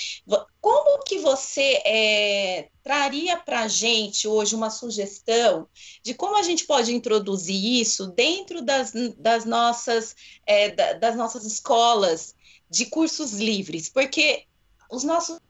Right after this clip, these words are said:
alunos, eu dou aula de jazz em escolas, em várias escolas, e eu faço, eu, eu faço aulas teóricas, a Fernanda é minha aluna de jazz funk, eu dou aulas de teoria pra eles, mas eu vejo que, não,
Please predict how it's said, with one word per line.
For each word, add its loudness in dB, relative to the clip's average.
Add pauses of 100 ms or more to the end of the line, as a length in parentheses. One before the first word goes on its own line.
(100)
alunos, 0
eu 0
dou 0
aula 4
de -10
jazz 2
em -12
escolas, -2
em -14
várias -6
escolas, -2 (640)
e 2
eu 4
faço, 0
eu, -4
eu -6
faço -2
aulas 2
teóricas, -2
a -4
Fernanda -6
é 0
minha 0
aluna -4
de -12
jazz 0
funk, 2
eu 0
dou 0
aulas 2
de -8
teoria -2
pra -4
eles, -2 (420)
mas 0
eu -2
vejo -4
que, -6
não, -2